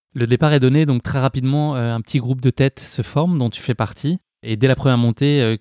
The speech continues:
Kylian s'illustre et, euh, et Sida, par sa facilité, il fait un, un, un petit coup d'éclat ou un, ou un coup de bluff, on sait pas trop, mais, euh,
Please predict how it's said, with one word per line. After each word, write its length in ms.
Kylian 400
s'illustre 580
et, 140
euh, 260
et 100
Sida, 280
par 180
sa 160
facilité, 600
il 420
fait 160
un, 160
un, 140
un 220
petit 140
coup 120
d'éclat 340
ou 100
un, 160
ou 140
un 80
coup 140
de 60
bluff, 300
on 40
sait 140
pas 140
trop, 240
mais, 220
euh, 100